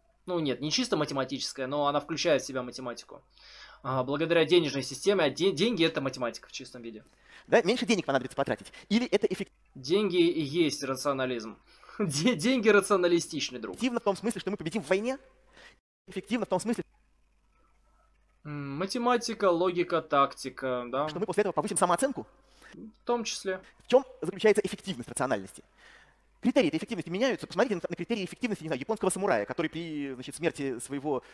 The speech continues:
Speaker 2: э, значит, э, хозяина, э, делает сеппуку, да? Э,
Speaker 1: М, самурай не использовал термин "эффективность".
Speaker 2: э, это эффективно? Ну,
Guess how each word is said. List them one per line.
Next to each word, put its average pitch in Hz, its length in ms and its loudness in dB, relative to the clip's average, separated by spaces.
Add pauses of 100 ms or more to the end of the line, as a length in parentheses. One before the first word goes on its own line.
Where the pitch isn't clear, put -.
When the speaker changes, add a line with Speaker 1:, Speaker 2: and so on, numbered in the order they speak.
(180)
Speaker 2:
э, 117 580 -2
значит, 117 300 -12
э, 117 260 -6
хозяина, 175 420 4 (220)
э, 113 460 -8
делает 180 220 4
сеппуку, 135 300 -6
да? 165 160 4 (300)
Э, 80 220 -6 (1040)
Speaker 1:
М, 135 300 -10
самурай 180 500 4
не 175 160 2
использовал 160 500 -2
термин 143 380 -4
"эффективность". 127 640 -14 (120)
Speaker 2:
э, - 60 -8
это - 320 0
эффективно? 180 380 0 (640)
Ну, 147 260 -2